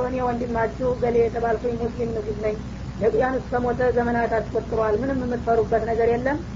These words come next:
ለዚያራ ብትፈቅዱልኝና እንደ ብገባ» በማለት ጠየቃቸው።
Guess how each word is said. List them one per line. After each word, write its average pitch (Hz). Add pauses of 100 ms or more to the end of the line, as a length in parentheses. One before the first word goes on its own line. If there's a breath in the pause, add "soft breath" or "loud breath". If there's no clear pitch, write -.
(260)
ለዚያራ 247
ብትፈቅዱልኝና 233
እንደ 220 (100)
ብገባ» 208 (180)
በማለት 220
ጠየቃቸው። 202